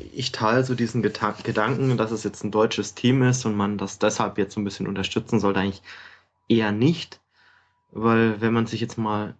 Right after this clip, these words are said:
den Kader anschaut, so viele Deutsche erkenne ich da jetzt nicht. Und gerade wenn man jetzt an den le-, an die letzten Grand Tours denkt, bei denen sie da jetzt wirklich am Start waren, jetzt so die Vuelta letztes Jahr oder auch den Giro vor zwei Jahren,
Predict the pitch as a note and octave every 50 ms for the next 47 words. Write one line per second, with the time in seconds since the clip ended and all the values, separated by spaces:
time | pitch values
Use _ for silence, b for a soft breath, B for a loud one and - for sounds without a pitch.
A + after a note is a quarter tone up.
0 | _ _ - G#2 G2+ G2 - G2+ G#2+ A2 A2+ A2+ G#2+ - - F2+ G#2+ B2+ C3 -
1 | C#3+ B2 A#2 A#2 A2+ - - _ _ _ _ _ _ _ _ _ _ _ _ _
2 | - - - A#2+ A#2+ - B2+ A#2 A2+ G#2+ - G2+ G2+ A2 A#2+ B2 - - A#2 -
3 | - - _ _ _ _ - - G#2 G2 - A2 G2+ A2+ A2+ A2+ - G#2+ G2 F#2+
4 | - - - A2 A#2 A#2+ B2 G#2 F#2+ - F2+ F2+ - G2 G2 G2 F#2+ G2 F#2+ -
5 | - F#2+ F#2+ F#2+ F#2+ F2+ E2 E2+ F2+ - - - - - G#2+ G2 G#2+ F#2 G2 A#2
6 | A#2+ - - - - A#2+ A2+ G#2 - - G#2 G#2+ G#2 - - A#2+ B2 B2+ B2+ -
7 | - A2 A#2 A#2+ A#2 B B B B B B B B B _ - G#2 G2+ G#2+ G#2+
8 | A2+ A2 G#2+ G#2+ F#2 G2 F#2 F#2+ F#2+ F#2+ - - A2+ A2 - F#2+ - F2 F#2+ F#2
9 | - - G2 F2+ F#2+ A2 - - G#2 G2+ G2+ G#2 G2 F#2+ - - G2 G2 G2 F#2
10 | G2 - E2 F#2+ G2+ - G2 F2 F2 G2 - - - A2 - - G2 G2 G2 F#2+
11 | F#2+ F#2 D#2+ D2+ - - F#2+ F2+ - - - G#2 G2 G2+ F#2+ - - F2 - -
12 | - - F2+ F#2 G2+ G#2 G2+ G#2 G#2 G2+